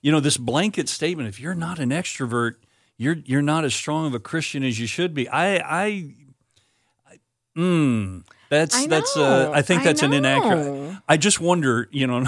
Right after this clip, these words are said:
Speaker 1: <laughs> I just wonder if Jesus would ever walk up to somebody and go, "You know, listen, I'm just gonna tell you, you're not being very outgoing.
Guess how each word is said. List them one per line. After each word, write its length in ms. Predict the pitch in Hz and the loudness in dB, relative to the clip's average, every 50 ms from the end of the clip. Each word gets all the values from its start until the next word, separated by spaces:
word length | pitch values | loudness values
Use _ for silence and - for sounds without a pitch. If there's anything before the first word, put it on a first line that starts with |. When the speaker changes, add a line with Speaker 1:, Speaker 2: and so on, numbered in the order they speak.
| 107 - | 0 0
Speaker 1:
<laughs> 1160 | 170 127 - - _ _ _ _ _ - - - - - 240 - - _ _ _ _ _ _ | -2 -2 -2 -8 _ _ _ _ _ -16 -16 -16 -14 -16 -16 -16 -16 _ _ _ _ _ _
I 100 | - 160 | -4 -2
just 200 | 143 185 190 - | 0 2 2 2
wonder 260 | 190 185 175 165 147 | 2 2 2 2 2
if 100 | 139 123 | 2 2
Jesus 400 | 120 110 147 160 156 143 139 117 | 0 0 0 2 2 2 0 0
would 100 | - 139 | 0 2
ever 180 | 127 131 123 123 | 2 2 2 2
walk 320 | 117 120 117 117 117 - | 2 2 2 0 0 2
up 140 | - 123 113 - | 0 0 0 0
to 80 | 131 110 | -2 0
somebody 380 | - 127 117 110 110 107 101 | 2 2 2 2 2 2 0
and 100 | 101 101 | -2 -4
go, 40 | - | -6
"You 140 | - 110 113 | -6 -4 0
know, 180 | 120 120 117 107 | 2 2 2 2
listen, 360 | 104 104 98 - - 98 85 | 2 2 0 0 -2 -4 -6
I'm 120 | 90 98 | -8 -6
just 160 | 98 104 101 - | -6 -6 -6 -6
gonna 180 | 127 110 95 | -4 -6 -6
tell 220 | 92 - 117 104 101 | -2 -2 0 0 0
you, 140 | 92 87 | -2 -4
you're 220 | 90 87 90 95 101 | -6 -8 -8 -6 -4
not 200 | 98 101 107 110 | -4 -4 -4 -2
being 240 | 113 117 113 110 107 | -2 -2 -2 0 0
very 300 | 113 120 120 117 113 - | 0 0 0 0 0 2
outgoing. 800 | 117 120 123 117 113 110 120 139 156 147 117 104 104 110 107 | 2 0 0 0 -2 0 2 2 2 2 0 0 -2 -4 -8